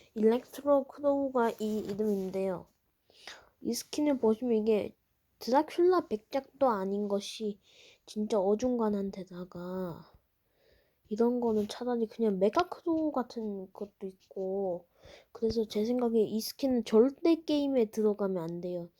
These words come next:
이게 커뮤니티 스킨 중에서도 좋은 게 있지만 곧 호사스모 같은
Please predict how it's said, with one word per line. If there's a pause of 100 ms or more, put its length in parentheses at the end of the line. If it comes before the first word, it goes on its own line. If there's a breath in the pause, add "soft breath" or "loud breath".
(420 loud breath)
이게
커뮤니티
스킨
중에서도
좋은
게
있지만
곧
호사스모
같은